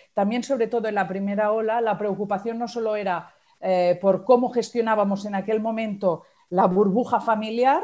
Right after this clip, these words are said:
¿no? El entorno en el que estábamos cerrados, sino también el sufrimiento que llevaba pensar que tenías familia, amigos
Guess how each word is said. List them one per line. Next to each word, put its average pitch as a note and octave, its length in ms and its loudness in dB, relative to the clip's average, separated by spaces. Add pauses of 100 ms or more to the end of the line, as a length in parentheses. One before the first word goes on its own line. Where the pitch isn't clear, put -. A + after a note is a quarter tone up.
¿no? C4+ 320 -2
El G3 160 -2
entorno G3+ 440 0
en A3 100 -4
el G#3 140 -6
que G#3+ 200 0
estábamos G#3 600 0
cerrados, B3 460 0
sino A3+ 220 -4
también G#3 280 0
el F4 100 -4
sufrimiento A#3 680 -4 (280)
que A#3+ 160 4
llevaba C4 540 4
pensar A#3 360 2
que C4+ 100 -2
tenías C4 480 -2
familia, B3 880 2
amigos A#3+ 600 -2